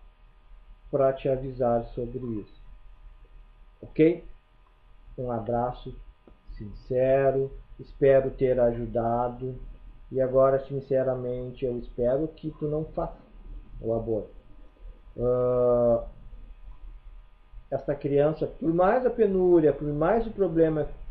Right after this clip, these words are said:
financeiro, por mais festa que tu vai deixar de fazer, enfim, por mais problemas que tu acha que ela possa trazer,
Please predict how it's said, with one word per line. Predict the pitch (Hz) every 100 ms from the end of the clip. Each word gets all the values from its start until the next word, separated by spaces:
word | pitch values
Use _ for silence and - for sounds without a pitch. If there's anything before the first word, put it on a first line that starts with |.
| -
financeiro, | 151 143 135 - 139 139 131 123 - - - -
por | - 151
mais | 156 180 -
festa | 165 170 175 165
que | -
tu | 139
vai | 143
deixar | 135 131 135
de | 135
fazer, | - 127 117 127 135 - - - -
enfim, | 180 170 - 117 -
por | - 143
mais | 151 185 226
problemas | 214 160 160 175 165 156
que | -
tu | 139
acha | 135 139 135
que | 127
ela | 120
possa | - 117 117 113
trazer, | 107 117 110 135 156 -